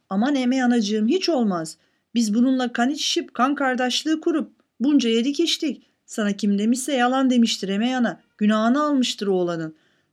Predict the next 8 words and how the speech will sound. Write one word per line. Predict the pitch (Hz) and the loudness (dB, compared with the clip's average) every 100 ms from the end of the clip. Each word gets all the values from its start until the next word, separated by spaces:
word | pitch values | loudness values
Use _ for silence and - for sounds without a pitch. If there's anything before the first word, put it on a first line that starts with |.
| - | -6
Nanza | 202 240 311 359 | -2 0 0 -2
kötü | 349 311 294 | -2 -4 -2
mıstık, | 294 - 320 311 - | -2 -4 -8 -10 -10
sefil | - 285 247 | -8 -4 -4
istidacı. | 202 - 160 165 160 156 151 _ _ _ _ - | -4 -8 -6 -6 -4 -6 -12 _ _ _ _ -4
Ya | 240 | 0
ben | 311 | 2
adamı? | 311 277 285 269 | 2 2 0 -2